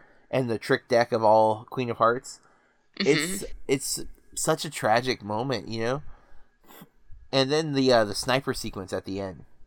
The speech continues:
Speaker 2: Ah, but I loved it. Sweet,
Speaker 1: Oh, yeah.
Speaker 2: sweet justice.
Speaker 1: And I, I, I mean, I felt like I knew where it was going at that point. Like, I felt like he had committed to the act,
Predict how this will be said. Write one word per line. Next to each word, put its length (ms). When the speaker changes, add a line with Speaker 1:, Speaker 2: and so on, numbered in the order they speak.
Speaker 2:
Ah, 680
but 100
I 80
loved 400
it. 240
Sweet, 220
Speaker 1:
Oh, 100
yeah. 180
Speaker 2:
sweet 360
justice. 800
Speaker 1:
And 120
I, 160
I, 260
I 40
mean, 140
I 220
felt 300
like 160
I 120
knew 200
where 180
it 60
was 120
going 420
at 140
that 180
point. 300
Like, 120
I 120
felt 220
like 140
he 120
had 220
committed 540
to 200
the 200
act, 460